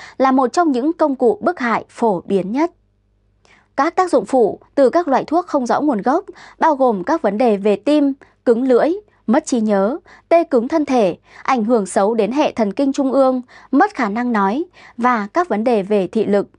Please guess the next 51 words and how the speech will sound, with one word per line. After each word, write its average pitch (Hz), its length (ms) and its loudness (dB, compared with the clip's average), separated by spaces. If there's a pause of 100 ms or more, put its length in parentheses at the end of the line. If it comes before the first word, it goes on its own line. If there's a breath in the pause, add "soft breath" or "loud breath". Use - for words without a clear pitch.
(320 loud breath)
như 302 260 4
được 233 260 0
đưa 294 140 0
ra 285 320 0 (120)
trong 294 160 0
một 214 80 -2
số 202 240 -2
trường 233 180 -2
hợp 202 280 -2
được 202 220 -2
chọn - 200 -2
lọc 202 240 -4
dưới 190 260 -4
đây. 247 300 0 (920 soft breath)
Ông 294 280 -2
Bành 214 220 -4
Ngọc 196 200 -4
Tín, 220 300 0 (320 soft breath)
năm 269 160 2
mươi 262 80 0
lăm 247 160 -2
tuổi, 202 340 2 (180 loud breath)
ở 247 200 2
thành 226 180 -4
phố 208 180 0
Hợp 269 240 0
Phì, 233 280 0
tỉnh 208 220 0
An 285 240 -2
Huy 285 300 2 (220 loud breath)
đã 320 140 2
bị 311 200 0
trích 359 220 -2
thuốc 381 160 -2
độc 226 240 0 (220)
tổng 214 200 -2
cộng 220 220 0
sáu 190 220 -4
lần 233 300 0 (240 loud breath)
trước 370 240 -2
khi 339 160 2
ra 302 160 0
tù 226 360 2
hồi 202 180 -2
năm 254 200 -4
hai 254 180 -4
nghìn 220 240 -2
không 233 140 -6
trăm 247 180 -4
hai 240 120 -2
mươi. 240 320 0